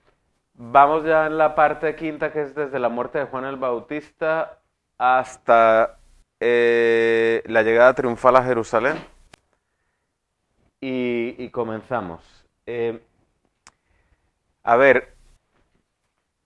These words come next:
si recordamos la, la charla pasada, recordamos que Herodes el Grande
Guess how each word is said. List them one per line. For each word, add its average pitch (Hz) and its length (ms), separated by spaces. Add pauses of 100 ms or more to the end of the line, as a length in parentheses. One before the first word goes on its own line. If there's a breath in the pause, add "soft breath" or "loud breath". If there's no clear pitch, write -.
(500)
si - 200
recordamos 135 640
la, 135 600
la 123 220
charla 147 400
pasada, 151 680 (960)
recordamos 120 760
que 113 680 (160)
Herodes 131 520
el 131 180
Grande 175 680